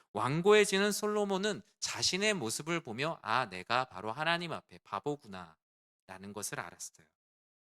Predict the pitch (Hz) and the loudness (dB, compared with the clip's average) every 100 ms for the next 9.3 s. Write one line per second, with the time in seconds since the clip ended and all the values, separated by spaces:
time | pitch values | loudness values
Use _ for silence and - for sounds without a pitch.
0 | _ _ _ _ - 185 214 202 202 233 | _ _ _ _ 4 8 10 8 6 4
1 | - _ _ - 202 180 143 123 160 175 | -4 _ _ 4 4 8 8 8 6 4
2 | 127 110 151 160 131 95 - 123 107 85 | 4 0 2 0 0 -4 -4 -2 -2 -4
3 | - 143 101 - _ _ - 156 202 208 | -2 -2 -2 -6 _ _ 4 6 6 4
4 | 190 202 202 190 220 151 160 180 - 113 | 4 2 4 4 4 6 4 2 2 0
5 | 139 147 156 123 - 139 160 190 - _ | 2 4 4 2 -2 -2 -2 -6 -12 _
6 | - 123 139 - 190 196 - 110 123 165 | -4 -2 -2 0 2 2 0 0 0 0
7 | 135 82 78 85 107 92 _ _ _ - | -4 -8 -14 -10 -10 -10 _ _ _ 2
8 | - 147 170 190 - 196 196 - 139 160 | 4 6 4 4 6 8 8 4 0 4
9 | 160 160 | 6 6